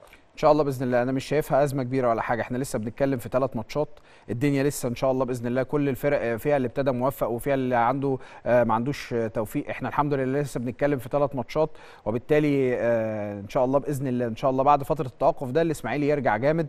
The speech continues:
انتوا عملتوا اللي عليكم وجبتوا لعيبه و-، و-، والامور ماشيه ان شاء الله باذن الله، آه، ان شاء الله تمشي كويس، يعني، ان شاء الله باذن الله.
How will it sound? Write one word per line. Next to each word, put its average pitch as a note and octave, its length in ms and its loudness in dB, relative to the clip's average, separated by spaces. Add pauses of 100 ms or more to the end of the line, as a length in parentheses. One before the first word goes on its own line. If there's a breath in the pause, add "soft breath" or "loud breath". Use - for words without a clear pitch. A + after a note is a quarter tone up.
(260 soft breath)
انتوا - 140 8
عملتوا D#3 280 6
اللي C#3 100 6
عليكم C#3 340 4
وجبتوا C3+ 440 0
لعيبه C#3+ 440 4
و-، B2 460 2
و-، A#2 340 -2
والامور A#2+ 540 0
ماشيه C#3 280 -2
ان A#2 60 -4
شاء C#3 140 0
الله C3+ 120 0
باذن B2+ 240 -4
الله، C3 280 2 (320 loud breath)
آه، G#2+ 300 0 (120)
ان C#3 80 -4
شاء G3+ 200 12
الله D3+ 160 6
تمشي D3 260 -2
كويس، G2+ 340 -2
يعني، D2 140 -16
ان F2 40 -16
شاء G2 160 -4
الله F#2 140 -6
باذن D#2+ 200 -14 (100)
الله. - 100 -20